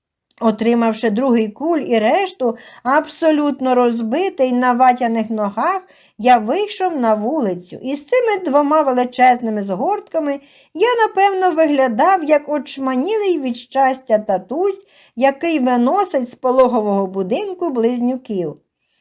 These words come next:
Уже зовсім стемніло. Я стояв і серйозно думав про втечу з дому. Але мене врятувала щаслива і одночасно страшна думка.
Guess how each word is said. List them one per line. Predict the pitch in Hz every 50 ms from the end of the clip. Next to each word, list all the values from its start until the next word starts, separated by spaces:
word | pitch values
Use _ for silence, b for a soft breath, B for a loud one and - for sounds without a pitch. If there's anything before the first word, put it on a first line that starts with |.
| _ _ _
Уже | - 262 320 440 466 427 285
зовсім | 214 208 226 262 254 - 285 277
стемніло. | 285 - - 285 277 269 262 226 202 196 196 185 175 175 165 - b b b b b b b
Я | 226 311 403 415
стояв | 415 - - 269 254 302 370 392 339
і | 311 320
серйозно | - - 254 240 240 311 359 349 - 262 247 233
думав | 208 196 262 359 392 370 320 311 294 -
про | 233 220 202
втечу | 196 202 - 202 196 196 226 - 285 294
з | 277
дому. | 277 262 285 277 240 208 190 175 165 - - _ _ _ _ _ _ _
Але | 233 240 247 269
мене | 277 320 370 440 466 440
врятувала | 359 302 277 277 - 311 294 359 392 349 330 311
щаслива | 320 - - 277 262 269 285 320 392 370 339
і | 294 277 262
одночасно | 254 247 240 262 262 254 - - 349 381 359 359 349 339
страшна | 320 - - 233 226 220 - 233 233 262 285
думка. | 254 226 240 233 220 196 180 175 175 170 151